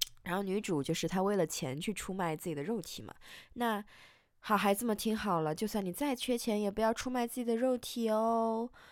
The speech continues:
啊，生活没有什么过不去的坎，是不是？我相信大家都能够听音声，应该没有哭成这个样子吧。但是洋洋我可以为了钱去出卖我的声音，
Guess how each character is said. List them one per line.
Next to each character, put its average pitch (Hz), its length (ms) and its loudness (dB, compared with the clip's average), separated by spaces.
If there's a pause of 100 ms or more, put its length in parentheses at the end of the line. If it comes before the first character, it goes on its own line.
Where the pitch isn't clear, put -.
(160)
啊， 156 280 -4
生 180 220 -6
活 175 140 -4
没 160 80 -4
有 170 120 -2
什 165 120 -6
么 143 80 -4
过 170 160 -4
不 - 60 -8
去 - 140 -4
的 170 80 0
坎， 156 320 -8
是 - 140 -8
不 185 60 -10
是？ 208 200 -6 (280)
我 170 100 -2
相 202 180 -2
信 240 140 -6
大 226 140 -2
家 226 120 2
都 240 120 0
能 226 180 4
够 214 100 2
听 214 280 -2
音 220 180 0
声， 240 180 0
应 202 160 -4
该 220 160 0
没 170 140 2
有 190 180 2 (220)
哭 - 180 4
成 185 160 6
这 202 120 2
个 196 120 2
样 175 220 2
子 - 140 -14
吧。 - 120 -10 (300)
但 294 140 2
是 226 160 4
洋 190 160 2
洋 311 160 8
我 - 280 0 (180)
可 151 180 2
以 143 80 6
为 143 140 2
了 120 100 4
钱 147 560 2
去 - 120 -6
出 - 240 -6
卖 156 160 -2
我 127 120 -4
的 - 80 -2
声 226 240 4
音， 277 360 2